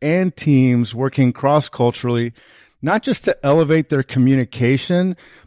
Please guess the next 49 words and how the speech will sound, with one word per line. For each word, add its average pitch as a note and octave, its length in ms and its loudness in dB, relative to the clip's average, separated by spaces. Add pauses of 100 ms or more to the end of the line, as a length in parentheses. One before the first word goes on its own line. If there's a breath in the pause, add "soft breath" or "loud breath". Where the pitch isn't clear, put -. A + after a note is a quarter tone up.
but C#3+ 160 -2
their C#3+ 140 2
cultural D#3 600 0
intelligence. B2 880 0
And A#2 100 -2
as A2+ 160 -4
we D#3 100 0
get F3+ 160 2
into E3+ 160 0
this D3 200 -4
conversation, C3+ 760 -2
you're B2 160 -2
gonna E3+ 220 -2
really C3+ 540 -2 (260 loud breath)
get F#3+ 160 -2
a D#3 60 0
lot C3 280 2
out A#2 160 2
of G#2 120 -4
this. G2+ 260 -6
Anyone C#3+ 320 0
who's A2 240 -2
looking D3+ 320 0
to D3 140 -2
expand, C3+ 520 -2
has A2 220 -2
global B2+ 420 0
aspirations, A#2 880 -2 (380 soft breath)
or C3+ 80 -2
if B2+ 100 -6
you're E3+ 120 2
already G3 240 2
there B2+ 420 2
and A2 160 -2
just C3 180 -6
struggling C3+ 600 -2
with A2 160 -2
a A2 80 -6
few D3 340 -4
little C#3 240 2
things A#2+ 580 -2
that A2+ 240 0
aren't C3 240 0
little, A#2+ 480 0 (380 soft breath)
we're E3 140 -6
gonna E3+ 180 0
dive B2 300 2
into D3 180 2
that. A2+ 300 0